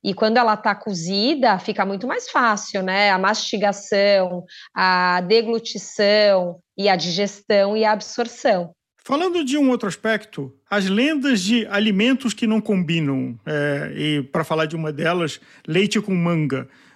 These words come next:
Speaker 2: Quanto disso tem de ciência, comprovação, e quanto disso tem de lenda? Que tem alimentos que você não pode combinar porque eles vão te causar algum problema no processo digestivo.
Speaker 1: Muito tem de lenda, tá?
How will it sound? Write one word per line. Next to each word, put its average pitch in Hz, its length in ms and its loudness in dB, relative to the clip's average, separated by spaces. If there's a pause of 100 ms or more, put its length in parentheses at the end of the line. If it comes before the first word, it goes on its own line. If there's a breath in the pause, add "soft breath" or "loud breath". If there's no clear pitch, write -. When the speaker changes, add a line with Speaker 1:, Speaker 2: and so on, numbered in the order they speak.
(100)
Speaker 2:
Quanto 330 280 2
disso 240 240 0
tem 220 240 2
de 190 100 -2
ciência, 180 560 0
comprovação, 175 720 -2
e 208 60 0
quanto 214 280 -2
disso 180 280 -4
tem 185 120 0
de 180 140 0
lenda? 156 340 0
Que 123 80 -6
tem 185 180 0
alimentos 196 520 0
que - 80 -8
você 208 240 -2
não 247 160 2
pode 220 300 -2
combinar 180 680 -2
porque - 280 -4
eles 208 340 2
vão 208 160 0
te 214 140 -4
causar 190 300 -2
algum 185 180 -2
problema 180 500 -2
no 185 140 -2
processo 180 440 -4
digestivo. 147 560 -6 (300)
Speaker 1:
Muito 302 400 4
tem 311 180 2
de 262 140 4
lenda, 185 460 2
tá? 202 420 0